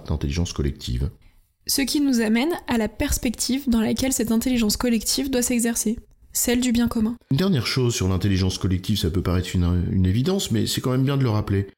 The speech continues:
Speaker 1: Les échanges seront d'autant plus riches que les personnes qui composent le collectif seront diverses. Diverses en termes d'opinion, de manière de voir le monde, de façon de penser, de culture, bref. L'intelligence collective est un appel à favoriser la diversité,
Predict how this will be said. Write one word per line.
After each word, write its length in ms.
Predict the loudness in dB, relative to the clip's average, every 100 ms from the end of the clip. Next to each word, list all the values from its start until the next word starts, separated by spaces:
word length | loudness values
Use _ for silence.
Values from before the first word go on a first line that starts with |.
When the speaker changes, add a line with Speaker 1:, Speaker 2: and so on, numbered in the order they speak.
| _
Speaker 1:
Les 160 | 0 2
échanges 320 | 2 0 0
seront 220 | 0 0
d'autant 260 | 2 2 -2
plus 160 | 0
riches 220 | 0 0 -2
que 80 |
les 40 | -2
personnes 380 | -2 -2 -2 -2
qui 120 | -4
composent 440 | -2 -2 0 0
le 80 | 0
collectif 460 | 2 0 0 -2 -2
seront 400 | 0 0 0 -4 -6
diverses. 680 | -2 2 2 2 -2 -6 -10 _ _ _ _
Diverses 360 | 0 2 0 -2
en 60 |
termes 200 | 0 2
d'opinion, 460 | 2 2 0 2 2
de 60 | 2
manière 240 | 2 2
de 80 | 2
voir 180 | 2 2
le 140 | 2
monde, 240 | 2 2
de 200 | 2 2
façon 340 | 0 -2 0 -2
de 60 |
penser, 420 | 0 -4 -2 0 0
de 100 | -2
culture, 480 | -2 -6 0 0
bref. 320 | 2 0 -2 -8 _ _ _
L'intelligence 520 | -4 0 0 0 0
collective 420 | 0 -2 0 0 0
est 140 | 0
un 100 | 0
appel 400 | 0 0 0 0
à 100 | -2
favoriser 460 | 0 2 4 2 2
la 120 | 2
diversité, 760 | 0 0 0 -2 -2 0 -2